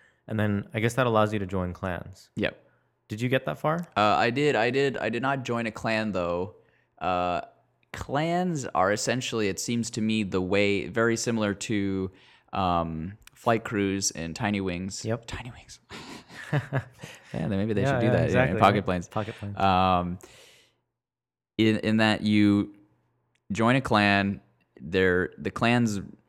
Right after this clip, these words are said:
Speaker 2: role is basically to raid other villages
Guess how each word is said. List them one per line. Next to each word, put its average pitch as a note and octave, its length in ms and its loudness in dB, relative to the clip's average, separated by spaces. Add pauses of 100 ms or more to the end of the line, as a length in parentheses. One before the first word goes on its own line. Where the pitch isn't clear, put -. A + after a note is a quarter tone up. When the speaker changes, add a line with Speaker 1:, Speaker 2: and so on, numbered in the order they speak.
(160)
Speaker 2:
role G#2+ 440 4
is G2 100 0
basically G#2 480 0
to G2 140 -2
raid F#2 340 4
other F2+ 220 0
villages F2+ 680 -2